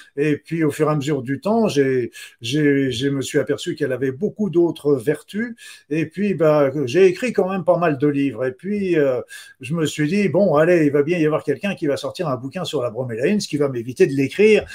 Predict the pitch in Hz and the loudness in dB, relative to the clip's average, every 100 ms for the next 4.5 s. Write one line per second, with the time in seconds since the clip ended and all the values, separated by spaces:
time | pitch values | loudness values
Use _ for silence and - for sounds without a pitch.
0 | - - 160 151 151 170 110 143 143 131 | -18 -2 4 4 4 2 2 4 4 2
1 | - - - 127 208 185 196 190 180 170 | -8 -18 0 8 8 8 2 2 4 4
2 | 156 160 170 254 214 190 165 175 156 147 | 4 2 -2 -2 0 -2 -2 2 2 4
3 | 196 240 190 180 156 185 175 160 - 143 | 4 6 6 4 4 4 6 2 2 2
4 | 151 156 175 156 135 | 4 4 4 4 2